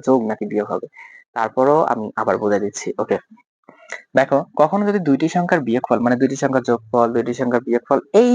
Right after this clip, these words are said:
টাইপের ছোট সংখ্যাটি এত, বড় সংখ্যাটি এত, বা একটি সংখ্যা এত হলে অপর সংখ্যাটি কত, এই টাইপের যে অঙ্কগুলো রয়েছে, সেই অঙ্কগুলো খুব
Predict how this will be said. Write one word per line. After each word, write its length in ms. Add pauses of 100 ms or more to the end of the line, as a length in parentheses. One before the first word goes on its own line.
টাইপের 280 (220)
ছোট 120 (120)
সংখ্যাটি 280 (100)
এত, 100 (160)
বড় 120 (100)
সংখ্যাটি 340
এত, 160
বা 140
একটি 240
সংখ্যা 260 (460)
এত 80 (100)
হলে 220
অপর 180 (100)
সংখ্যাটি 320
কত, 100 (260)
এই 140
টাইপের 260 (160)
যে 140
অঙ্কগুলো 380
রয়েছে, 200 (420)
সেই 240
অঙ্কগুলো 380
খুব 100